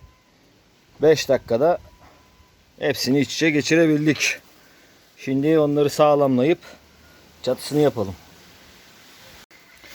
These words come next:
Evet arkadaşlar, dış montajını yaptık. Şimdi en önemli şeyi şu iç ve kapılar, onları da yaptım ben. Şu iç tüneklikler çok önemli.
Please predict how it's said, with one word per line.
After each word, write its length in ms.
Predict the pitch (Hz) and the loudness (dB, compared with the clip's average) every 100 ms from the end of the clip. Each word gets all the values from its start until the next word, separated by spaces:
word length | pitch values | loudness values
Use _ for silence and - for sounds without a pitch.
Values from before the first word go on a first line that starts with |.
| - - - - - - | -20 -20 -20 -20 -20 -10
Evet 260 | 117 131 147 | 2 2 4
arkadaşlar, 600 | 151 170 170 - 196 165 | 2 2 2 4 2 2
dış 140 | 170 | -6
montajını 440 | 175 170 180 160 185 | -2 -2 -2 -2 0
yaptık. 440 | 185 - 220 - - _ _ _ - - - - | 0 -2 -8 -8 -18 _ _ _ -20 -20 -20 -20
Şimdi 240 | - 131 156 | -8 0 4
en 80 | 180 | 6
önemli 360 | 180 185 180 | 6 4 2
şeyi 380 | - 175 185 208 - - - _ - - - _ - | 4 6 6 4 -6 -16 -20 _ -20 -20 -20 _ -20
şu 200 | - 165 | -10 -10
iç 280 | 175 - - - - _ - | -8 -10 -12 -18 -20 _ -6
ve 160 | 147 | -4
kapılar, 400 | 151 151 160 180 | -2 -2 2 2
onları 340 | 180 160 160 175 | 2 0 0 2
da 60 | |
yaptım 380 | 170 160 - 147 | 2 2 -2 -4
ben. 160 | 156 190 - _ - - - - _ _ _ | -4 -4 -10 _ -20 -18 -18 -18 _ _ _
Şu 160 | - 135 | -14 -6
iç 200 | 147 - | -4 -4
tüneklikler 560 | 160 160 156 165 170 170 | 0 0 0 0 0 2
çok 160 | 175 | 0
önemli. 440 | 156 143 139 175 | 0 0 0 -2